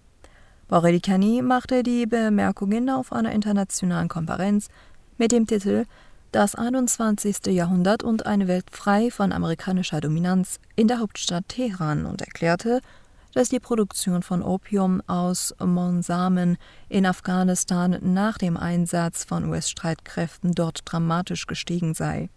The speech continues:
In letzter Zeit haben sich sowohl die Entscheidungen als auch die Aktionen der Amerikaner wie ihre Präsenz in Afghanistan und im Irak als ineffektiv und nicht konstruktiv erwiesen, sagte er.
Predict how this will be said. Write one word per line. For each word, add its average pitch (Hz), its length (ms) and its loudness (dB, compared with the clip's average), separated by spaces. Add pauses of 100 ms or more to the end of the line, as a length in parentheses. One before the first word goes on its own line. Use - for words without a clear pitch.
(920)
In 185 60 2
letzter 175 400 0
Zeit 165 300 -2
haben 165 200 -2
sich 170 200 -4
sowohl 196 440 6
die 196 120 2
Entscheidungen 165 680 0 (380)
als 190 260 6
auch 190 140 -2
die 196 100 -2
Aktionen 175 520 0
der 165 100 -4
Amerikaner 175 680 0 (340)
wie 196 100 0
ihre 202 220 4
Präsenz 202 540 2
in 165 80 0
Afghanistan 165 720 0
und 156 160 -2
im - 120 -8
Irak 165 480 -4
als 175 280 0
ineffektiv 180 1080 0
und 165 220 -4
nicht 196 320 0
konstruktiv 165 680 -8
erwiesen, 160 600 -2
sagte - 380 -8
er. - 220 -6